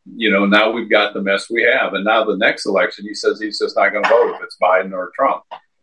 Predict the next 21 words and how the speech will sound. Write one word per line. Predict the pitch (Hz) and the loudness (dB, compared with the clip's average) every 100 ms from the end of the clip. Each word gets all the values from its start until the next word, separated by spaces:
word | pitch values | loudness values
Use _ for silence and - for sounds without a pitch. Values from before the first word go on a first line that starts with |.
| _ | _
So, | - 107 104 - | 2 2 2 0
I | 117 | 0
mean, | 117 104 - _ _ _ _ | 0 -4 -10 _ _ _ _
you | - 127 123 | -6 -4 2
talk | 117 - | 2 2
about | - 113 110 107 101 | 2 4 4 0 -2
just | 123 - 107 | -2 0 2
a, | 95 87 85 _ - | 2 2 -4 _ -12
a | 98 87 | -10 -8
sour | - - 117 127 143 127 - | -6 0 2 4 4 2 0
attitude. | 98 107 117 92 - 73 78 - _ _ _ _ - | 0 0 0 -4 -8 -12 -14 -18 _ _ _ _ -10
You, | 101 - - | -8 -8 -6
you | 98 | -2
better | - 135 98 | 2 2 4
look | 139 131 | 2 2
at | 117 | -2
the | 101 | -4
two | 101 127 | -4 -6
choices | - 120 120 - 101 104 | 2 2 2 0 -6 -4
you | 95 | 0
have. | 110 120 110 - | 2 4 2 0